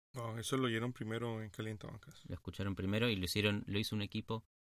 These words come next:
Speaker 2: de Canadá.
Speaker 1: Yo
Speaker 2: Nada más y
Speaker 1: también
Speaker 2: nada menos.
Speaker 1: te quiero hablar, eh, porque hicieron muchos movimientos en el offseason. Te quiero hablar del resto de hombres que hay más allá de, de los que hemos mencionado. Porque en ese mismo equipo, cuando sale Marc Gasol,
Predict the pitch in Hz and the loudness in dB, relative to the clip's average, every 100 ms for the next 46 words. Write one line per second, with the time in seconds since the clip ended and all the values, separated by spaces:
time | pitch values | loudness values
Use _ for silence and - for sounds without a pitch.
0 | _ 101 - 90 85 85 82 _ - - | _ -4 2 4 4 2 -2 _ -20 -20
1 | _ - 127 117 143 151 151 92 90 85 | _ 0 4 6 6 4 2 0 0 0
2 | 90 131 139 139 139 131 131 147 - 113 | 0 4 6 8 8 8 8 4 -2 -2
3 | 113 110 107 110 - - 113 113 - 107 | 0 0 -4 -6 -8 -4 -2 -2 -2 -2
4 | - 113 127 131 139 127 110 107 110 113 | 2 2 2 2 0 0 0 -2 -2 0
5 | 110 107 - 110 117 - - - - - | -2 -4 -6 -4 -6 -8 -16 -20 -20 -20
6 | _ - 120 143 151 156 151 - _ 127 | _ -2 6 8 10 8 6 2 _ 2
7 | 120 117 123 - 131 117 110 110 - 113 | 4 6 4 4 4 4 2 -2 -2 -2
8 | 107 107 107 107 110 107 107 110 - _ | -2 -2 -2 0 2 2 0 -4 -8 _
9 | _ _ 113 110 - 110 110 110 - 117 | _ _ 2 2 4 2 2 2 2 -2
10 | 120 120 120 - 123 139 165 160 147 151 | -2 0 0 6 6 8 6 6 4 4
11 | - 123 - 127 - - - - - - | 6 4 2 -4 -6 -10 -10 -12 -12 -16
12 | - 117 113 107 113 139 156 151 151 143 | -2 2 4 4 6 8 8 4 2 2
13 | 165 190 | 2 2